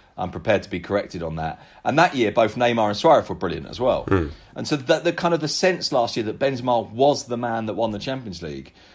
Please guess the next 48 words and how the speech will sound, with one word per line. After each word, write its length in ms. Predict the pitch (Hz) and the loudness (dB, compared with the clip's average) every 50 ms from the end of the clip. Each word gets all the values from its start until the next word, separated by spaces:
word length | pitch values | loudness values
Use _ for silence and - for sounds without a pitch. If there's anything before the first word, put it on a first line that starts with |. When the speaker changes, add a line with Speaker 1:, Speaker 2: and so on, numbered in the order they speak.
| - - - | -20 -10 -2
Speaker 1:
Um, 440 | - 117 117 117 117 117 110 - - _ _ _ _ - - _ _ _ _ _ | 2 4 6 6 4 2 -2 -10 -16 _ _ _ _ -20 -20 _ _ _ _ _
but 140 | - 147 - | -4 0 4
yes, 400 | 156 175 - - - - - - _ | 4 4 4 4 0 -6 -12 -10 _
hopefully 420 | - 151 147 143 - 131 127 123 117 | 0 0 2 2 0 -2 0 0 0
he, 260 | 123 131 131 127 - 120 | 0 0 0 -2 -2 -4
he, 280 | 120 123 123 117 - - | -6 -8 -8 -8 -10 -10
he 120 | - 117 107 | -10 -10 -8
can 140 | - 120 | -8 -8
be 300 | 110 113 117 123 117 104 - - - _ - | -4 -4 -4 -4 -4 -8 -12 -18 -20 _ -10
something 340 | - - 131 123 - 131 117 | -6 -4 -4 -4 -4 -8 -6
closer 320 | - - 127 127 123 - | -2 0 0 0 0 -2
to 120 | 101 - 110 | -6 -6 -4
what 80 | 104 | -4
he 60 | 104 101 | -2 -2
was 200 | 101 101 101 107 | -2 -4 -2 0
last 260 | 104 104 101 - - | 0 -2 -2 -2 -4
year 240 | 107 107 104 101 101 - - - - | -2 -2 -2 -4 -6 -10 -20 -20 -16
for 140 | _ - 113 | _ -8 -4
these, 420 | 110 113 110 107 104 - - - - - | -2 -2 -2 -2 -2 -6 -10 -12 -14 -12
for 160 | - 120 110 | -6 -4 -2
what 220 | 107 110 - - - | -2 -2 -2 -4 -4
Ancelotti 400 | 117 113 104 - 113 104 113 107 | -4 -4 -4 -4 -6 -6 -6 -8
described 400 | 101 98 - 113 110 110 104 104 | -8 -6 -4 -4 -4 -2 -4 -6
as 100 | 104 101 | -10 -6
the, 220 | - 113 110 113 - | -4 -2 -2 -2 -4
the, 100 | - 107 | -8 -14
the 140 | - - 110 | -14 -14 -8
final 300 | - 123 120 117 113 113 | -4 -2 -2 -2 -2 -2
run. 280 | 117 139 143 110 82 78 - - | -2 -2 -2 -4 -4 -4 4 6
Speaker 2:
It, 120 | 131 127 - | 6 6 8
it 180 | - 117 113 113 | 6 4 6 6
is 140 | 127 123 | 6 6
the 80 | - 110 | 4 2
final 300 | - - 120 117 113 113 | 4 6 6 6 8 8
run, 280 | 113 113 113 127 139 - - | 8 8 8 8 6 4 0
and 80 | 107 | -2
it 80 | 104 98 | 0 2
is, 260 | 113 110 95 - - - | 2 0 0 -2 -6 -8
as 120 | 104 92 | -8 -6
we 80 | 98 98 | -6 -2
said, 140 | - 107 95 | 0 0 0
a 60 | 95 | 2
massive 480 | 98 107 110 - - - 104 90 - 107 | 2 2 2 2 2 -2 -2 -2 0 4
month 260 | 107 104 98 98 - | 4 4 4 2 -2
for 420 | - - - 101 95 95 90 - - | -4 -2 0 2 2 2 2 0 -2
Real 260 | - 90 101 98 95 | 0 2 4 4 4
Madrid. 380 | 92 87 85 - 92 95 92 - | 2 0 -2 0 0 0 0 2
They've 200 | 95 92 - | 0 0 0